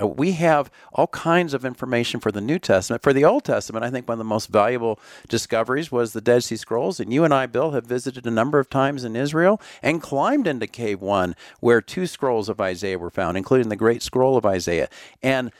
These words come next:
the information we have gathered over the past century especially helps us to know that it's a very trustworthy book. But I'm gonna deal with topics like, what about the Bible contradictions? Or what about the telephone game? That's a favorite one used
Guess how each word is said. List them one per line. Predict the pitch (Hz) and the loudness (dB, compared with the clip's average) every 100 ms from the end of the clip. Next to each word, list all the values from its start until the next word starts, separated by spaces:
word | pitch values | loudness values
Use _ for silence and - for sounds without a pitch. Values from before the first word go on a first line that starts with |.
| _ | _
the | 131 139 | 0 2
information | 151 143 143 139 135 | 2 2 0 -4 -4
we | 135 | -2
have | 135 113 | -4 -2
gathered | 131 143 190 147 | 0 2 0 0
over | 117 120 113 | -2 -4 -4
the | 110 | -6
past | - 117 117 - | -4 -2 -2 -2
century | - 135 190 - 98 | -6 -6 -6 -8 -8
especially | 85 - 135 160 - 98 - _ _ - | -8 -6 -4 -4 -8 -10 -12 _ _ -2
helps | 147 196 | 0 0
us | 131 - | -4 -6
to | - 107 | -10 -10
know | 110 156 127 104 - - _ | -2 2 2 2 -2 -20 _
that | 123 | 0
it's | 123 - | 0 0
a | 104 | 0
very | 107 104 | 2 2
trustworthy | - 113 101 - 95 90 87 | 0 0 0 -2 -6 -4 -4
book. | - 101 - | 0 0 2
But | 135 | 0
I'm | 143 | 0
gonna | 185 208 | -2 -4
deal | 127 165 190 131 - - - | -2 0 0 -2 -6 -12 -2
with | 123 | -2
topics | - 131 110 - 95 - | 2 2 2 -2 -8 -4
like, | 107 95 _ _ | -2 -4 _ _
what | - 147 | 0 2
about | 127 131 143 - | 2 -2 -2 -4
the | 107 | -4
Bible | 98 90 85 | -4 -4 -8
contradictions? | - 87 80 87 76 - - - - - | -6 -6 -6 -8 -8 -8 -12 -12 -16 0
Or | 127 127 | 2 2
what | 123 156 190 | 4 2 2
about | 139 131 147 - | 0 0 0 -2
the | - | -8
telephone | - 160 156 - 101 87 | -4 -2 -2 -4 -8 -6
game? | 87 - 82 | -8 -8 -4
That's | 101 - | -2 0
a | 123 | -2
favorite | - 135 135 131 | 2 2 2 -2
one | 123 117 | -2 0
used | 117 120 117 | 0 0 -2